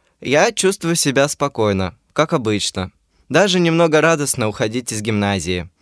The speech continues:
Радует, что какие-то люди мне больше не встретятся, зато встретятся новые. Впереди взрослая жизнь,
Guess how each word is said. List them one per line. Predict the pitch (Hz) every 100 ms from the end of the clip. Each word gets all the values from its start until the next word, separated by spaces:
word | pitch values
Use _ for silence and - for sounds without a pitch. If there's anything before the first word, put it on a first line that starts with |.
| _ _ - 143
Радует, | 160 156 139 131 -
что | - 147
какие-то | 165 151 220 208 156
люди | 139 180 156
мне | 117 131
больше | 123 147 - 147
не | 127
встретятся, | - 117 113 113 - 107 101 - _ -
зато | 135 170
встретятся | 196 - 139 151 - 123
новые. | 101 92 92 90 _ _ _ _ _ - _
Впереди | - 151 156 175 226
взрослая | 151 156 - 170 151
жизнь, | 110 120 113 113 117